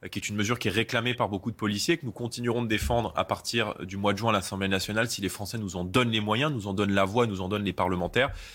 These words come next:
C'est l'instauration d'une présomption de légitime défense pour les policiers.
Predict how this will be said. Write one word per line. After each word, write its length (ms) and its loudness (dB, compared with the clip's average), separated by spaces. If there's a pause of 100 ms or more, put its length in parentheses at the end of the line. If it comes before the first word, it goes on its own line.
(140)
C'est 140 0
l'instauration 440 2
d'une 160 0
présomption 480 2
de 80 2
légitime 540 2
défense 360 0
pour 120 0
les 100 4
policiers. 420 -6